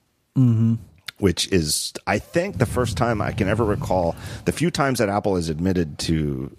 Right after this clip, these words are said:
Speaker 2: uh, hardware problems with a device that it, that they're still, they don't have a replacement ready yet, which is kind of awkward.
Speaker 1: Yeah, it's super awkward. I mean, it, it, they're, you know, they shouldn't have been flat-footed on that front,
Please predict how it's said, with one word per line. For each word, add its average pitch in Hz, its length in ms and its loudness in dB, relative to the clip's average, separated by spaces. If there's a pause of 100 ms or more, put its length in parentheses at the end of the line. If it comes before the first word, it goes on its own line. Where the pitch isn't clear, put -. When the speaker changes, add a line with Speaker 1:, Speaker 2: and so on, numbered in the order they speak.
(120)
Speaker 2:
uh, - 320 -10
hardware 98 360 0
problems 67 440 -4
with 71 140 -2
a 73 60 -2
device 71 480 -2
that 76 320 0
it, 71 100 -4 (220)
that 82 180 0
they're 85 140 2
still, 101 380 -2 (100)
they 92 100 0
don't 90 220 -2
have 87 180 -2
a 76 60 -2
replacement 71 580 -2 (300)
ready 52 260 0
yet, 50 200 -6 (840)
which - 220 -2
is 76 80 -2
kind 87 240 -2
of 73 100 -4
awkward. - 460 -6 (1700)
Speaker 1:
Yeah, 135 280 0
it's 135 140 0
super 156 340 0
awkward. 123 480 -2 (160)
I 147 60 2
mean, 143 160 0
it, 127 120 -2 (140)
it, 143 140 0
they're, 131 240 0 (140)
you 175 120 -2
know, 95 160 -8 (480)
they 147 80 6
shouldn't 175 240 4
have 156 80 4
been 123 320 0 (140)
flat-footed 131 480 2
on 110 200 2
that 117 260 0 (200)
front, 101 300 -4